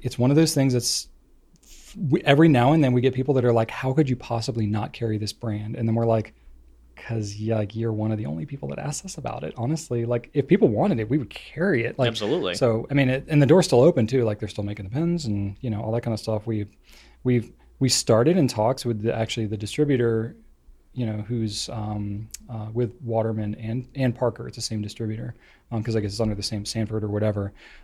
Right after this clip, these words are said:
Speaker 1: Um, so we, we started talks with them when covid kinda first hit, because Parker was revamping their Parker fifty-one.
Speaker 2: That's right.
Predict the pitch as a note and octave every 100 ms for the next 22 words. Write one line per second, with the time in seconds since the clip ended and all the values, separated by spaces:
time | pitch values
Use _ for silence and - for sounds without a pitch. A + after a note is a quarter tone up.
0 | - B2 A#2 A2 A2 A#2+ A2+ G#2+ G2+ C#3+
1 | - A2+ A2+ B2 A#2+ A#2+ A#2+ A#2+ - -
2 | - G#2+ B2+ F3+ F3 C#3+ D3 - F#3+ G3+
3 | A#3+ C#4 A#3+ B2+ - B2+ A#2+ G#2+ A#2+ A2
4 | - A#2 A2 - - A2 F3+ - - -
5 | - _ A#2+ A#2 A#2+ G#2 - B2 B2+ A#2
6 | A2 G#2 G#2 - A2+ A#2 A#2+ A2+ A#2+ A2
7 | G#2+ - A#2 A#2+ A#2+ - G#2 G2+ G#2 C#3+
8 | F#3+ - G2 G#2 G2+